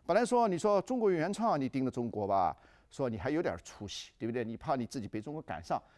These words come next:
连抄袭你的这些企业，说抄袭不太好啊，至少我们在技术上很多是从美国引进的那些企业，你还要盯，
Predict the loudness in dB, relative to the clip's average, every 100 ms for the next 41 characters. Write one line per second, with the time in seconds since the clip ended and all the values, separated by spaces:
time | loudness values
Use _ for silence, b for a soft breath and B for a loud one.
0 | b -2 0 0 2 4 4 2 -2 -6
1 | -2 -2 -2 -2 -6 -10 -10 -12 -18 _
2 | _ -8 -8 -4 -4 -4 -4 -6 -4 -6
3 | -6 -4 -2 -2 -2 -2 -4 B B -8
4 | -4 -2 -4 -2 -2 -2 -6 -6 -4 -4
5 | -6 -8 -6 -6 -4 -4 0 0 0 -2
6 | -2 0 0 -2 -2 -4 -8 -12 -8 -8
7 | B B -4 -2 -2 -2 2 2 0 -4